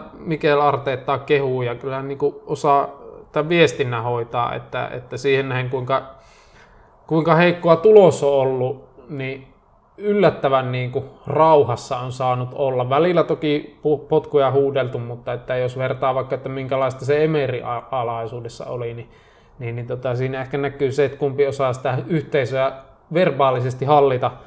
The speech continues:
Mut sit taas niinku, onhan tuo niinku vaikka heidän viime kauden kotirekordi aivan umpisurkea, et yksi pilkku neljäkymmentäseitsemän pinnaa kotona,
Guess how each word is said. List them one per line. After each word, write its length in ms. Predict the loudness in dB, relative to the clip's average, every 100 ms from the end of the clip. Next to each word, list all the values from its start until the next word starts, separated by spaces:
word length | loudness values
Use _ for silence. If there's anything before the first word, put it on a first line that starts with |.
| -20 -20 -20 _ -4
Mut 160 | 0
sit 180 | 0 4
taas 160 | 4 6
niinku, 340 | 6 4 4 -8 -20 _ _ _ _ -20 _ _ _ _ _ -2
onhan 240 | 4 6
tuo 140 | 8 8
niinku 240 | 6 4
vaikka 220 | 4 6
heidän 280 | 6 6 6
viime 240 | 4 4 6
kauden 280 | 4 4
kotirekordi 1080 | 6 4 6 6 6 6 4 2 2 -2 0
aivan 480 | 4 4 4 -2 -4
umpisurkea, 920 | -2 -2 -2 -4 0 0 0 -4 -6 -6
et 100 | -6
yksi 260 | -6 -6 -4
pilkku 280 | -4 -2
neljäkymmentäseitsemän 800 | -2 -2 -2 -4 -4 -4 -4 -6
pinnaa 340 | -6 -6 -6 -4
kotona, 560 | -6 -4 -4 -4 -6